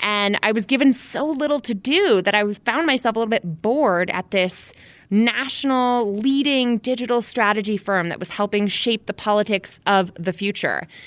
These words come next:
It felt like a really exciting place to be, but as an intern, I wasn't given a ton of responsibility.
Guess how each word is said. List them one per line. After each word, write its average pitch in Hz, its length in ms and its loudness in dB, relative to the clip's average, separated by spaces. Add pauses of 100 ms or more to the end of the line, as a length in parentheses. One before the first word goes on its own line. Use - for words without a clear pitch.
(180)
It 240 100 0
felt 302 140 2
like 302 100 2
a 294 60 2
really 277 300 2
exciting 226 500 2
place 440 300 2
to 262 100 0
be, 185 220 4
but 185 220 0 (200)
as 233 160 0
an 262 80 2
intern, 302 320 0
I 208 80 4
wasn't 214 260 0
given 185 200 0
a 180 60 0
ton 175 400 -4
of 165 140 -8
responsibility. 170 960 -2